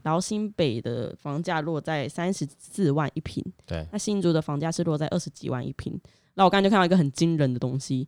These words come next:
Speaker 2: 嗯。
Speaker 1: 他说你在台北有拥，拥有一套房，他是没有说到底是什么规格的房啦，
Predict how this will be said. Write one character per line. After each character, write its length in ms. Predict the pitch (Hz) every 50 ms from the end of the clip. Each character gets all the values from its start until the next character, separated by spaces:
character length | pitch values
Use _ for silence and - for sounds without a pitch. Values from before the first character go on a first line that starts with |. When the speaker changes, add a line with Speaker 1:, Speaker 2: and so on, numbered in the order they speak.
| _ -
Speaker 2:
嗯。 160 | 92 87 85 87
Speaker 1:
他 80 | -
说 160 | - - 294 294
你 120 | 254 180
在 120 | - 233 262
台 300 | - - - 160 156 175
北 220 | 220 202 196 175
有 140 | 165 165 180
拥， 180 | 190 208 196 -
拥 240 | 180 180 180 208
有 160 | 220 233 190 -
一 80 | -
套 240 | - - 214 180 151
房， 340 | 143 - 139 - - 190 196 _ _ _ -
他 120 | - 285
是 80 | 302 311
没 60 | 269
有 100 | 240 180
说 140 | 180 202 208
到 80 | 240
底 60 | 202 175
是 80 | 185
什 120 | - - 147
么 80 | 131 -
规 180 | - 160 170
格 160 | 165 - 127
的 100 | - 131
房 220 | 135 - - - -
啦， 160 | - - -